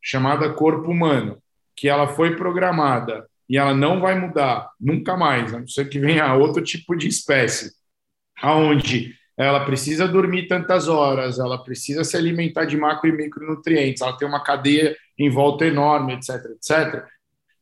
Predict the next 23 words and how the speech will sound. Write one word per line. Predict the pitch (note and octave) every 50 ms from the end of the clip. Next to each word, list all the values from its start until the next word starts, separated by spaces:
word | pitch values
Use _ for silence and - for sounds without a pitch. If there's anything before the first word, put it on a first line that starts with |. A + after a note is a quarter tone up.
| _
Se | - - - E3+
eu | G3 G3+
te | G3 - G3+ F3+
dou | D#3+ E3 D#3+ C#3+ C#3 E3
uma | F3+ G3+ G#3 F#3
cápsula | - - D#3+ C#3+ C3 B2+ - - B2+ A#2+
extremamente | - - - - D#3+ F3 G3+ G#3+ G#3 F#3+ F3 F3 E3+ E3 E3 -
concentrada | - E3 D#3+ C#3 - D#3+ D#3 C#3+ - - C#3 C3 B2+ A#2 A2+ - A2 A2 - _ _ _
de | - C3
várias | B2+ G#2 - D3 D#3+ E3+ F#3+ F3+ - D#3 C#3
vitaminas, | C3+ C#3+ C3+ C3 B2+ B2+ B2+ C#3 D#3+ F3 D#3 C3 A2+ G#2 - - - - _ _ _ _ _
seu | - - - D3+ C#3+
cérebro | C3+ - - D#3 D#3+ F3 G3 F#3 D#3+ D#3
e | D3
seu | C#3 - C#3 A#2+ -
corpo | - D3 E3 F3+ - - - C#3+
não | C#3+ D3+ D#3+
processa | E3 E3+ F3 F3 E3 - - D#3 D#3+ F3+ G3+ F#3+ - - C3+ - - _ _ _ _ _
aquilo | - B2+ C3 B2+ - - D3 D#3 D#3+ D#3 C#3
de | D3+
uma | D3 C#3+ C#3+ C3+ A#2 A2
vez | C3 C3+ C3 C3 B2 B2+ -
só. | - G#2+ -